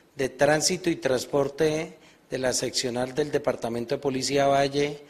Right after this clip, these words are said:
logra la recuperación de un vehículo tractocamión, el cual había sido hurtado en días pasados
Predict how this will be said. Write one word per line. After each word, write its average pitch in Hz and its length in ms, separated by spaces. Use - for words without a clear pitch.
logra 156 320
la 170 120
recuperación 135 920
de 156 100
un 151 140
vehículo 156 680
tractocamión, 127 1000
el 113 180
cual 151 460
había 143 360
sido 160 380
hurtado 147 540
en 131 160
días 143 260
pasados 139 680